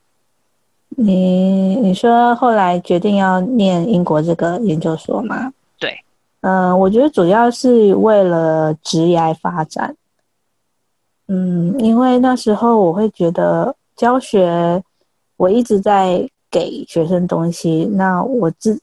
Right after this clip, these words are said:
Speaker 1: 我自己的能量已经不足以再给更多了，我需要更多东西进来。那我觉得，呃，进修是最好的方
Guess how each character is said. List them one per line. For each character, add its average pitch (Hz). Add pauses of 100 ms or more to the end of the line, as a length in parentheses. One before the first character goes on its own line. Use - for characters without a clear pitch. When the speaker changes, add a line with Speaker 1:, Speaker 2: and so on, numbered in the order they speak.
Speaker 1:
我 185
自 247
己 170
的 156
能 175
量 190 (140)
已 160
经 185
不 214
足 180
以 175 (400)
再 175
给 202
更 185
多 156
了， - (400)
我 190
需 196
要 196
更 220
多 196
东 180
西 175
进 190
来。 - (640)
那 196
我 175
觉 175
得， 190
呃， 165
进 202
修 180
是 165
最 180
好 -
的 -
方 196